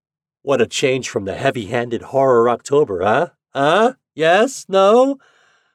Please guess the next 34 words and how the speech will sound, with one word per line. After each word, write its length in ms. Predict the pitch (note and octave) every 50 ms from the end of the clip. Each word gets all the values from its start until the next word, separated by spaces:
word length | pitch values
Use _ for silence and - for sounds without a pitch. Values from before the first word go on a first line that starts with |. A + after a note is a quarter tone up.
| _ _ _ _ -
I 80 | - C#3+
mean, 200 | D3+ C#3+ C3 B2
we're 120 | C#3 D#3+
not 180 | D3+ C3 A#2 G#2+
exactly 400 | G#2 F#2 A#2 A#2+ - - - F#2
done 380 | F#2+ G#2+ C3+ C4 D#4 C#4 F#3
with 140 | A#2+ G#2 -
horror, 440 | - A#2+ G#2 F2 D#2+ E2 F2 A2 A#2
but 200 | - - B2+ -
time 180 | - G#3 G#3+ G#3
for 80 | - F3+
some 180 | - - E3
variety, 560 | C#3 B2+ B2+ D3+ G#3 G#3+ D3+ A2 F2+ F2 E2+
am 120 | F2 F2+ G2
I 60 | F#2+
right? 300 | G2 B2 E3+ G#3+ - - _ _ _ _ _ _ _ _ _ _ _ _ _ _ _ _ -
Next 360 | C3+ D#3 A3+ A#3+ A#3+ - -
week, 180 | D#3+ F#3+ F#3+ -
we 80 | - D#3+
celebrate 560 | C#3 - - - C#3 D3 C#3+ B2 B2 B2+ B2
the 120 | - A#2+ A2+
harvest, 600 | - A2 G2+ F#2+ D#2+ - - - - - _ _ _ _ _ _
including 440 | - F#2+ F2 - C3 C3 B2+ B2 G#2+
a 60 | G#2
short 320 | F#2+ - - D#3 D3 B2+ -
story 400 | - - - D#3+ E3+ C3+ F#2+ F2+
that 140 | G2 F#2 F#2
has 180 | G#2+ F#2 -
made 160 | G#2+ A2+ A#2
the 80 | - G2
social 400 | - - - B2+ B2 - - A2+
media 300 | G#2+ C#3 E3 C#3+ G#2+ F#2
rounds 320 | E2+ E2+ E2 E2 D#2+ D#2 -
recently. 560 | F#2+ F2+ D#2 - - D2+ D#2+ E2 E2 - _